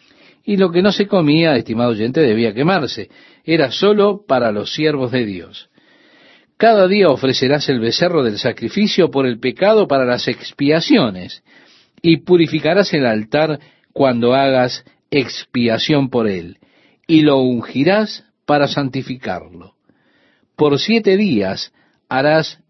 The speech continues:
expiación por el altar, y lo santificarás, y será un altar santísimo. Cualquiera cosa que tocare el altar será santificada". Y así,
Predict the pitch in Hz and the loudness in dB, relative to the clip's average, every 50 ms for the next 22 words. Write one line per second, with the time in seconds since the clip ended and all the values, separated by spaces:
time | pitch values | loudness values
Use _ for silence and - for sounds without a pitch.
0 | _ - 160 151 127 110 - - - - 120 113 110 107 110 - - 175 175 165 | _ -4 -4 -4 -4 -4 -10 -16 -10 -6 -4 -4 -2 -4 -4 -2 0 0 0 0
1 | 151 - 139 123 127 127 120 113 110 107 - - 160 170 175 180 170 - _ _ | 0 0 0 0 2 2 0 0 -2 -2 -2 -2 0 0 0 -4 -8 -12 _ _
2 | _ _ _ _ - 151 143 127 117 160 - - - 175 185 175 160 160 131 - | _ _ _ _ -4 -2 0 0 0 0 -2 -2 -2 -2 -2 -2 -4 -6 -8 -8
3 | 123 110 117 107 101 104 107 113 123 - - - _ _ _ _ _ _ _ _ | -10 -8 -8 -6 -4 -4 -4 -4 -6 -8 -12 -18 _ _ _ _ _ _ _ _
4 | _ _ - 151 139 - - 147 160 175 185 175 156 131 117 107 - 160 165 147 | _ _ -6 -6 -4 -2 0 0 0 0 0 0 0 -2 -2 -2 -2 -2 -2 -2
5 | - 156 143 131 123 131 - 190 160 - - 98 92 87 85 - - _ _ _ | -2 -4 -4 -4 -4 -6 -6 -6 -6 -6 -8 -12 -12 -14 -16 -18 -20 _ _ _
6 | _ _ _ _ _ _ _ _ _ _ _ - - 147 139 135 123 123 - 226 | _ _ _ _ _ _ _ _ _ _ _ -4 -2 0 0 0 -2 -4 -2 0
7 | 233 226 202 180 - 180 139 - 127 110 101 107 98 113 107 - - 156 160 156 | 0 0 0 0 0 -2 -2 -2 -4 -6 -6 -6 -8 -8 -6 -2 0 0 0 0
8 | 139 117 107 107 107 107 104 101 101 113 - - 202 208 208 208 202 _ _ _ | 0 -2 -2 -2 -2 -4 -4 -6 -8 -6 -2 0 0 0 0 -4 -8 _ _ _
9 | _ _ _ _ - - - - 120 120 151 147 - - 131 131 120 120 123 113 | _ _ _ _ -12 -8 -4 -2 0 0 0 -2 -2 -4 -6 -6 -4 -6 -8 -8
10 | - 117 107 - 98 87 85 82 - - _ _ _ _ _ - 208 196 - - | -8 -10 -10 -8 -10 -10 -10 -12 -16 -20 _ _ _ _ _ -2 -2 -2 -2 -2
11 | 131 127 127 | -6 -6 -6